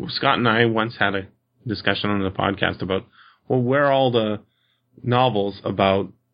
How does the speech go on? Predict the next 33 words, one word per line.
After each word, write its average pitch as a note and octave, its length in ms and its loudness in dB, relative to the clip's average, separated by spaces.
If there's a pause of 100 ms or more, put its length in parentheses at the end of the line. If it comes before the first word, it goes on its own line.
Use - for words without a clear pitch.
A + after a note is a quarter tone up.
(420)
cloning? F#3+ 360 2 (560)
I A#2+ 80 0
mean, B2 200 4
the B2 80 4
thing F3 220 4
is, C#3 140 4
is A#2+ 240 0 (340)
that B2+ 240 0
they B2 140 4
exist. B2+ 600 0
They A2 380 -6
tend C3 200 0
to B2+ 40 -4
be A#2+ 120 -4
terrible. B2 500 0 (600)
Um, G#2 340 -4 (360)
I, G2+ 120 -2
and B2 200 -2
I, A#2 260 2
I B2 60 0
think D#3 160 2
that's B2+ 360 0 (180)
because A#2 680 0 (840)
cloning C#3 460 4
is A#2+ 400 0
m-, A#2+ 460 2
not A2+ 340 2
really A2+ 320 4
an G2 140 0
idea G2+ 640 2
that F#2+ 380 -4
can F2 180 -6
work. F#2+ 440 0